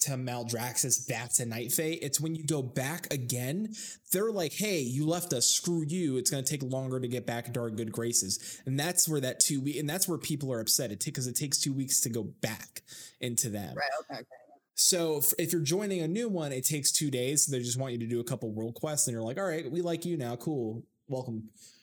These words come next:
Speaker 1: So
Speaker 2: As long as I don't
Speaker 1: switching
Speaker 2: have to re-progress the, like, several weeks of work that I put into one coven, like, if it switches over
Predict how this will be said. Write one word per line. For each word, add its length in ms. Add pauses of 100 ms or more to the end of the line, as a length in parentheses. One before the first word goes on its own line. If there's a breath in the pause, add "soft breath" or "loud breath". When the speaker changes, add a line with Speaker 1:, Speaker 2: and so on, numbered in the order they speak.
(100)
Speaker 1:
So 200
Speaker 2:
As 160
long 260
as 140
I 100
don't 160
Speaker 1:
switching 60
Speaker 2:
have 160
to 120
re-progress 1160 (460)
the, 180
like, 320
several 580
weeks 380
of 160
work 320
that 140
I 80
put 260
into 500 (380)
one 320
coven, 440
like, 240
if 140
it 140
switches 480
over 500